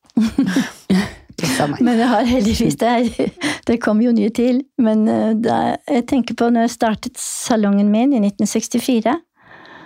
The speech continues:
Speaker 1: så begynte jeg på et lit-, en lite sted som heter Billingstad i Asker. Og den gangen så gikk man jo hver uke til frisør. Det var vask og legg hele dagen. Og så var det litt permanenter, eh, innimellom, men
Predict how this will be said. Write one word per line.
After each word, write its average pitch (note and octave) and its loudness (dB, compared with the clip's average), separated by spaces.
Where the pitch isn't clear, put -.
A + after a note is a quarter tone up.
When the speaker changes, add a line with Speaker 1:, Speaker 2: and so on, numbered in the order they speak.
Speaker 1:
så A3+ 0
begynte A3 0
jeg G#3+ -2
på - -2
et - -4
lit-, G#3 0
en G3 2
lite G#3 -2
sted F#3+ -2
som G#3+ -2
heter G3+ -2
Billingstad G#3+ 0
i A3+ 0
Asker. - -4
Og A3+ 0
den A3 0
gangen G3 0
så A3 -2
gikk F#3+ -2
man G#3 2
jo G#3+ 0
hver G#3 0
uke A3+ -4
til A#3 -6
frisør. F#3 -2
Det G3 0
var B3 0
vask - -4
og A#3+ 2
legg A#3+ -2
hele A3 0
dagen. A3+ 0
Og - -18
så - -4
var G#3+ 2
det G#3+ 2
litt G#3+ -4
permanenter, A3 0
eh, G#3 0
innimellom, F#3+ 0
men G3+ 0